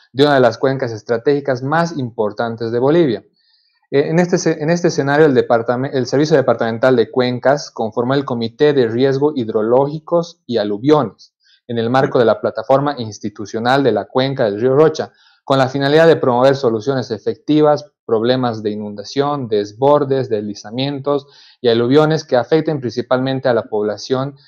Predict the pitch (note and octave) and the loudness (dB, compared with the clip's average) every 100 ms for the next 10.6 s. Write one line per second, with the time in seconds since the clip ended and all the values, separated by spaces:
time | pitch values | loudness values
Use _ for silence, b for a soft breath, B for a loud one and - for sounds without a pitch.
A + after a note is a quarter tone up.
0 | b A#2+ A#2+ B2+ C3+ A2+ A#2 G#2 G#2 - | b -2 2 2 2 -2 -6 -4 -6 -4
1 | A#2+ A#2 G#2 G2+ - A#2 A#2 G#2+ B2+ - | -4 -4 -6 -10 -2 0 0 -2 -4 -6
2 | B B C#3+ F3 F#3+ E3+ C3 A#2+ D3+ D3+ | B B 0 2 2 4 2 4 0 0
3 | B2 A2 A#2 A#2 B2+ C3+ - G#2+ G#2 - | -2 -2 -4 2 2 2 2 2 2 -4
4 | B B - A#2 A2+ A2+ A2 A2 C3 D#3 | B B 0 2 2 2 0 2 4 4
5 | D#3 E3 E3+ E3+ A#2+ A#2 A2+ A#2 A#2 G#2 | 2 2 2 0 -2 -2 -2 -2 -2 -6
6 | G#2+ - G#2+ C3+ C#3 C3+ - - A#2+ G#2 | -10 -12 -8 -4 -2 -4 -8 -12 -8 -8
7 | G#2 G#2+ G#2 - A#2 C3 A2 C3+ C3+ A#2 | -8 -10 -10 -4 -4 -2 -4 -6 0 0
8 | A2+ C3 B2+ B2+ B2+ D3+ D3 B2 B2+ B2 | 2 0 -2 2 4 4 2 0 -2 0
9 | D3 D3+ b b A2+ A2 A#2+ D3 C#3 A2+ | -2 -2 b b 0 2 4 2 0 -4
10 | - A#2 B2 C3 D3+ _ | -2 2 4 4 0 _